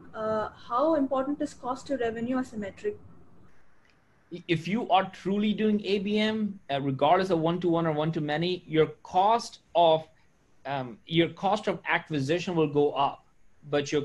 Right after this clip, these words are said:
Speaker 2: cost to revenue will go down. So think about it this way.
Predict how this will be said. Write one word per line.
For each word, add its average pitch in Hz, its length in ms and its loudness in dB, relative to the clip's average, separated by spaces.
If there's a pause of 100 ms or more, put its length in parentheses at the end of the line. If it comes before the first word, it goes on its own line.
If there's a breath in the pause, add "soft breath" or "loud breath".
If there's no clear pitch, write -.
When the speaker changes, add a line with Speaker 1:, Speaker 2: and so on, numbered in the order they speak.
(140)
Speaker 2:
cost 175 380 2
to 147 60 -4
revenue 151 500 2
will 131 140 2
go 131 200 0
down. 127 280 -4 (1040)
So 143 480 4
think 185 200 2
about 180 160 4
it 156 80 0
this 143 200 0
way. 120 200 -4